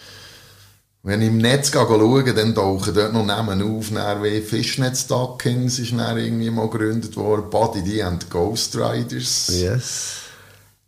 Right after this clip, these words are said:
Speaker 1: Äh, Claudia Stevanon Band.
Speaker 2: Ja.
Speaker 1: Gibt's auch noch heute sogar.
Speaker 2: Sehr schön.
Speaker 1: Äh,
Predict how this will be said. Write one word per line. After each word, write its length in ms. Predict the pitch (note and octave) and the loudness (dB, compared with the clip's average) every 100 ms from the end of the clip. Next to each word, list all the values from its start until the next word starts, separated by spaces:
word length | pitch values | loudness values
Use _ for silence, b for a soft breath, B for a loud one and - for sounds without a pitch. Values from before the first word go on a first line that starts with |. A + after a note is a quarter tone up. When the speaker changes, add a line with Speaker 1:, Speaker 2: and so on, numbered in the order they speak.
| _ - | _ -6
Speaker 1:
Äh, 380 | F#2 F#2 F#2 F2+ F2+ - _ _ | 0 2 2 0 -4 -12 _ _
Claudia 760 | A2+ G2+ A2+ C3+ C#3 C#3 A2+ G#2 | 4 6 6 4 4 6 6 4
Stevanon 840 | - - G#2+ C3 C3+ C3 C3 C3+ | 2 4 4 4 2 0 0 0
Band. 840 | A#2 C#3 C3+ C3+ D3 C#3+ - - - - | 0 0 0 -2 -6 -6 -2 -4 -4 -6
Speaker 2:
Ja. 240 | G2+ G#2 A#2+ | 0 4 4
Speaker 1:
Gibt's 220 | E3 - | 2 2
auch 200 | - B2+ | 4 6
noch 200 | E3+ E3+ | 6 6
heute 220 | F3 F#3 F#3 - | 6 4 0 -6
sogar. 480 | - D3+ D3 D#3+ F3+ C#3+ - - | -4 0 2 2 -2 -4 -10 -14
Speaker 2:
Sehr 320 | - - G2 | -8 -4 -4
schön. 340 | - D#2 D2 C#3+ B B B _ | -4 -6 -6 -6 B B B _
Speaker 1:
Äh, 480 | G2+ G2 F#2+ F#2+ F#2 | -6 -2 0 0 0